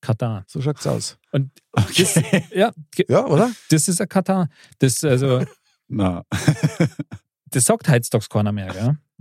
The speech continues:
Speaker 2: Genau.
Speaker 1: Aber das, das kennen wir als Bayern natürlich noch.
Speaker 2: Aber
Speaker 1: Aber
Speaker 2: voll.
Speaker 1: ich, ich weiß das noch, wo ich ein Kind war und bei uns daheim war das immer Katar.
Speaker 2: Gell?
Speaker 1: Schnupfen habe ich
Speaker 2: Ja.
Speaker 1: erst in der Schule kennengelernt.
Speaker 2: Aha.
Speaker 1: Das Wort habe ich gar nicht kennt.
Speaker 2: Ja.
Speaker 1: Und dann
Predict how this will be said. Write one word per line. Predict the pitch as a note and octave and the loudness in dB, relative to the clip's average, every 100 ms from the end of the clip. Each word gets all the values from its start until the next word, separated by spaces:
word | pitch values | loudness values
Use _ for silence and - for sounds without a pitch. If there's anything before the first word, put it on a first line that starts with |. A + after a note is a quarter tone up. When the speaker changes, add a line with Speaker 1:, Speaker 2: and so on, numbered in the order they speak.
| D3+ | -8
Speaker 2:
Genau. | - D#3+ A#2 - - | 0 2 2 -2 0
Speaker 1:
Aber | B2 B2 | 0 2
das, | A#2+ - - | -2 -4 -8
das | C3 - | -6 -4
kennen | - G3 A#2+ | 0 2 4
wir | A#2 | 4
als | G#2+ G2 | 2 -2
Bayern | G#2+ G2 G#2 | -4 -4 -4
natürlich | G2+ - G2 | -2 -2 -2
noch. | G2+ G2 - - | -4 -8 -10 -8
Speaker 2:
Aber | - B2 | 2 4
Speaker 1:
Aber | C3+ | 4
Speaker 2:
voll. | - A#2 F#2 - _ - | 2 2 0 -4 _ -2
Speaker 1:
ich, | F3+ G3+ - | -2 -2 2
ich | D#3 | 4
weiß | E3+ G3 | 4 2
das | C#3+ | 2
noch, | B2+ | 2
wo | A#2 | 2
ich | E3 | 0
ein | D3+ | 0
Kind | - G3+ B2+ | 2 0 2
war | C#3 D#3+ - _ _ | -2 -2 -8 _ _
und | C3+ B2 B2+ - | -2 -2 -4 -4
bei | C#3+ | 0
uns | C#3 D3 | 2 2
daheim | - A#2 C3+ C3+ | 0 0 2 0
war | G#2 | -2
das | A2 | -2
immer | B2 D#3+ A#2 | 2 2 2
Katar. | - G2+ G2+ F#2 - | -2 -4 -4 -4 0
Speaker 2:
Gell? | E3 A3+ | 0 0
Speaker 1:
Schnupfen | - D3 F3 - D#3 D3 | 0 2 2 0 -2 -2
habe | - B2+ | 0 0
ich | B2+ | 0
Speaker 2:
Ja. | A#2+ | 0
Speaker 1:
erst | A#2 - | -2 -2
in | - | -2
der | A2+ | 0
Schule | - G3+ | 2 0
kennengelernt. | - A2 G#2+ G2+ A#2+ B2 | 2 -2 -2 -2 2 4
Speaker 2:
Aha. | |
Speaker 1:
Das | B2 A2 | 2 2
Wort | B2 A#2+ | 0 2
habe | A#2 | -2
ich | |
gar | A#2 | -2
nicht | A2 G#2+ - | -4 -6 -10
kennt. | - D#3+ F3+ | 0 0 0
Speaker 2:
Ja. | A#2+ _ _ _ | -6 _ _ _
Speaker 1:
Und | B2 A2+ | 0 2
dann | A2 | 2